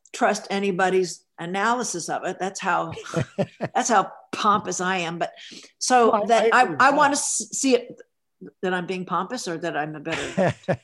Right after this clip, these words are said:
Speaker 2: Both. No,
Speaker 1: Okay.
Speaker 2: no. That just that, uh, yeah, it's good to not trust anybody's interpretation of anything when you have the opportunity to see it.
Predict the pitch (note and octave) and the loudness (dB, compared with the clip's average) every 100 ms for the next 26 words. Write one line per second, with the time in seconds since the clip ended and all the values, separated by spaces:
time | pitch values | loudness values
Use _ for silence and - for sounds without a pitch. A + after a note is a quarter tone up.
0 | G3+ C3 E3+ G3+ - A#2 - - D#3 C3+ | -12 0 2 2 0 -10 -16 -14 -4 -2
1 | A#2+ A#2+ A2 - - E3+ - E3+ C3 D3 | 0 -4 -6 -12 -10 -6 2 2 2 -2
2 | - - C#3+ - - C#3+ C3 B2 - - | 0 0 0 0 -4 -2 -2 -4 -14 -20
3 | _ - F#3+ F#3+ G#3 - - - E3 E3+ | _ -8 -8 -6 -6 -6 -8 -2 2 2
4 | - F#3 D3 - E3+ C#3 - E3 D3 C3+ | 4 4 4 0 -2 -2 -2 -2 0 0
5 | C3+ B2+ C3 A#2+ C#3 B2+ A2+ B2+ C3 - | 0 -2 -4 -4 -6 -6 -8 -4 -4 -6
6 | B2+ A#2 A#2 A2 _ _ _ _ _ - | -6 -4 -6 -10 _ _ _ _ _ -6
7 | E3 D#3+ C#3 C3 B2+ C3 C#3 B2 C3+ C3 | -4 -2 -4 -4 -2 0 -2 -2 -2 -2
8 | C#3+ - D3 C3+ A#2 G#2+ A2+ - F#3+ G3 | -4 -2 0 2 0 -4 -8 0 2 2
9 | G3 | 0